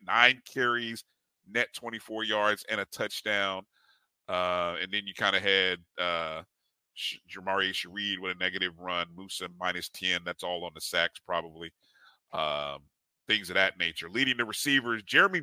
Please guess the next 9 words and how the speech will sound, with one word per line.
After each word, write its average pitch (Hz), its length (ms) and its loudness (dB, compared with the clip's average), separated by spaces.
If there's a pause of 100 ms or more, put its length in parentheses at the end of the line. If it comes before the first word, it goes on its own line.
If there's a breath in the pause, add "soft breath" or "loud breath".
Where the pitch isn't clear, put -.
(160)
Pruitt, 214 340 2 (680)
uh, 95 240 4
excuse 160 280 -4
me, 92 100 -10
Jeremiah 143 540 10
Pruitt, 113 400 -2 (560 soft breath)
leading 120 480 0
the 104 400 2
receivers, 139 840 -2